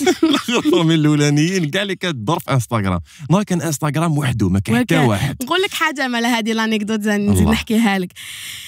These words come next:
Speaker 2: كي حليت لو كونت تاعي انستغرام، باسكو كان مع الاول بريفي، من بعد درتو بوبليك. كي كان مع الاول، آه، انستغرام عندي، وكنت نحط، نحط، نحط فيه بزاف، كنت جيتي تري، تري اكتيف.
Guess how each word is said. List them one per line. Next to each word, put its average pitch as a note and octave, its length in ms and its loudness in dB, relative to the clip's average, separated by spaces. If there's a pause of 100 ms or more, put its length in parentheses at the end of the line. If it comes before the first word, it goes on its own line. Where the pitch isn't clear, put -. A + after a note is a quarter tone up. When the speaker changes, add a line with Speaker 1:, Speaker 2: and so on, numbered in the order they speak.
(280)
Speaker 2:
كي D4+ 520 4
حليت C#4+ 440 0
لو A#3 300 0
كونت C4 240 -2
تاعي A3+ 320 -2
انستغرام، A3+ 560 -2
باسكو - 240 -8
كان B3 140 -2
مع A#3+ 100 0
الاول A3 140 0
بريفي، C#4 380 -4
من E4+ 80 2
بعد C#4 160 0
درتو A3+ 220 -4
بوبليك. G#3+ 480 -2 (340)
كي E4+ 120 0
كان D#4+ 460 2
مع A#3 120 0
الاول، A#3+ 400 2
آه، G3 400 -4 (160)
انستغرام A#3 480 -2
عندي، A3+ 280 0 (280)
وكنت C#4 280 -2
نحط، - 400 -10
نحط، - 320 -6
نحط - 180 -14
فيه D4 140 -4
بزاف، A#3 280 -4
كنت A3+ 180 0
جيتي A3+ 260 0
تري، - 160 -6
تري C#4+ 300 -2
اكتيف. G#4+ 280 -8